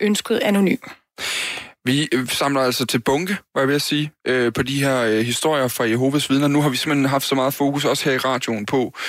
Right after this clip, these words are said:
Speaker 2: hvordan andre, øh, religioner ligesom håndterer det at være under et, øh, sekulært samfund, hvor der er en domstol, og hvor der er en lovgivning og alt muligt andet.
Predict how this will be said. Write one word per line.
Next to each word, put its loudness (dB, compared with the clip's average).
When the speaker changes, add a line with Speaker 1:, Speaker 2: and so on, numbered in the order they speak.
Speaker 2:
hvordan 0
andre, 0
øh, 2
religioner 0
ligesom 2
håndterer 0
det 0
at 2
være 2
under 0
et, -4
øh, 2
sekulært 0
samfund, 0
hvor 0
der 2
er 0
en -2
domstol, 0
og 2
hvor 2
der 2
er 2
en -2
lovgivning 0
og -2
alt 0
muligt 2
andet. 2